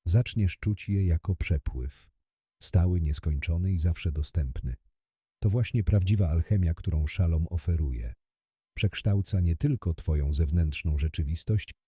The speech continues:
ale także twoją wewnętrzną mentalność. Żegnasz się z poczuciem braku i przyjmujesz w sobie głęboki stan zasługiwania. Gdy ta nowa świadomość się zakorzeni, znika lęk. Lęk przed brakiem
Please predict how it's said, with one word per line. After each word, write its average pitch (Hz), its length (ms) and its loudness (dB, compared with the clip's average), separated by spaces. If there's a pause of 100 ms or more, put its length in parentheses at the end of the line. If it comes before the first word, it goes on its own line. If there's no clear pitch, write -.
(160)
ale 98 180 4
także 107 360 0
twoją 90 360 2
wewnętrzną 78 680 2
mentalność. 65 1000 0 (680)
Żegnasz 110 440 4
się - 180 -2
z - 80 -2
poczuciem 87 480 2
braku 90 420 2 (400)
i 110 100 2
przyjmujesz 123 640 2
w - 60 -14
sobie 113 320 0
głęboki 98 520 4
stan 104 380 2
zasługiwania. 73 880 0 (680)
Gdy 92 200 6
ta 95 160 4
nowa 135 280 4
świadomość 101 600 2
się - 160 0
zakorzeni, 107 640 4 (240)
znika 95 520 4
lęk. 65 500 -2 (680)
Lęk 123 340 4
przed 87 260 0
brakiem 90 560 2